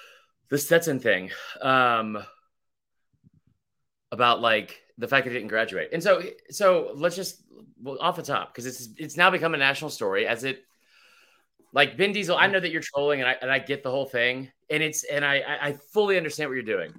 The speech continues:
It would hold so much more weight. It would hold, like, no part of bringing up the Stetson not graduating thing was a slight at Stetson. I even said it in the video. It wasn't like,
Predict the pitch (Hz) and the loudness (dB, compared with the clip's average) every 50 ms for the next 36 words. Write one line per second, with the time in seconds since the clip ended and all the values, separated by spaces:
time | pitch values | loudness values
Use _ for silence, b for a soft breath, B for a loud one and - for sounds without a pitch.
0 | _ _ _ _ _ _ _ _ _ _ _ _ _ _ - - 180 190 208 220 | _ _ _ _ _ _ _ _ _ _ _ _ _ _ -2 0 2 6 6 6
1 | 185 - 143 175 196 190 180 175 170 160 139 - _ _ _ - - - - - | 6 6 2 2 4 4 6 4 2 0 -2 -10 _ _ _ -14 -12 -10 -10 -8
2 | - - 175 185 196 202 208 202 202 - - 175 170 165 156 135 131 120 107 92 | -2 0 0 0 2 0 -2 -2 -2 -4 -6 0 2 4 4 4 2 0 0 -2
3 | - - - - _ _ _ _ - 151 170 185 180 180 190 190 185 180 - - | -8 -12 -20 -20 _ _ _ _ -2 2 2 2 4 2 0 4 4 2 2 2
4 | b b b b b b b b b - 139 175 226 233 220 233 247 233 226 165 | b b b b b b b b b 2 4 6 6 6 4 2 2 2 2 2
5 | 196 190 185 185 185 - - 180 175 165 151 156 135 107 139 139 143 127 131 127 | 2 0 0 0 -4 -4 -4 -4 -4 -2 -2 -6 -4 -2 0 0 0 0 -2 -6
6 | 117 113 - 117 117 117 113 104 101 98 - - - - 131 143 147 170 - - | -6 -4 -4 -4 -2 -2 -4 -4 -4 -6 -8 -10 -6 -2 -2 -2 -2 -2 -6 -8
7 | - 170 156 156 - 160 127 107 104 - 156 143 139 127 - 139 131 123 123 127 | -6 -6 -6 -6 -8 -10 -10 -10 -10 -10 -10 -10 -10 -8 -6 -6 -6 -6 -6 -8
8 | 113 95 95 110 120 135 139 143 143 143 143 b b b b b b b b b | -8 -4 -4 -4 -2 0 0 0 0 -2 -4 b b b b b b b b b
9 | b b _ - - 131 127 147 151 139 151 147 127 131 123 120 113 - - - | b b _ -4 -2 0 0 0 0 -2 -2 -4 -2 0 0 0 0 -2 -6 -16